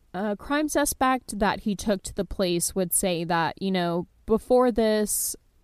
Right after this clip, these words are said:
he had already been in an incident where Robert beat the shit out of him and, like, pretty much broke his nose.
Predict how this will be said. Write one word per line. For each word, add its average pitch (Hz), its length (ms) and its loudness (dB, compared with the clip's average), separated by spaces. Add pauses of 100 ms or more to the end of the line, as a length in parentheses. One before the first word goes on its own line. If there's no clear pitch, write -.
(120)
he 233 300 0
had 214 280 -2
already 202 340 2
been 180 460 0
in 185 220 -4
an 180 160 -2
incident 185 640 -4
where 180 340 -2
Robert 175 540 -2 (200)
beat 185 240 -4
the 214 60 -4
shit 170 300 -4
out 165 180 -4
of 190 100 -6
him 247 400 -6 (580)
and, 202 180 -2
like, 165 180 -4 (240)
pretty 226 200 -2
much 202 300 -2
broke 185 320 -2
his 214 220 0
nose. 180 560 -4